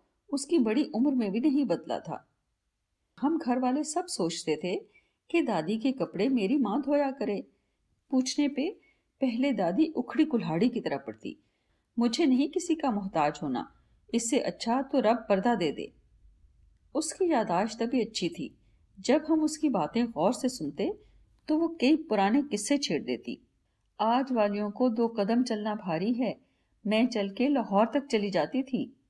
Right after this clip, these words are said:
अंग्रेजों के राज की बात चलती, तो वो महारानी एलिजाबेथ दोम के बारे में झट तबसरा करती, "रंडी,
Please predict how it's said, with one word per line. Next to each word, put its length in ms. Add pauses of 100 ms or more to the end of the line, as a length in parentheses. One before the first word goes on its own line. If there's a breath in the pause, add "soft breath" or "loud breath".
(2000)
अंग्रेजों 480
के 120
राज 280
की 120
बात 260
चलती, 480
तो 140
वो 120
महारानी 680
एलिजाबेथ 360
दोम 260
के 140
बारे 280
में 160
झट 280
तबसरा 340
करती, 480 (1120)
"रंडी, 460